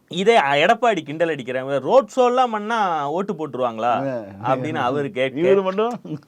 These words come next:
Speaker 1: ஏன் அண்ணாமலை கேட்கிற அப்படி, "நீங்க வேணா ஒரு ரோட் ஷோ பா-,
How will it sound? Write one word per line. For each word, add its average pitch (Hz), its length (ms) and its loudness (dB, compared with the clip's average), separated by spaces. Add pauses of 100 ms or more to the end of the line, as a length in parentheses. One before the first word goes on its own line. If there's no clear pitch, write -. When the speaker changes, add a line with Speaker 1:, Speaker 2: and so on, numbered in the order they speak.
(840)
Speaker 1:
ஏன் 185 440 -2
அண்ணாமலை 190 500 2
கேட்கிற 156 300 2
அப்படி, 165 240 -2
"நீங்க 226 420 -4
வேணா 226 160 -2
ஒரு 180 120 -2
ரோட் 180 280 2
ஷோ 165 220 0
பா-, 120 380 2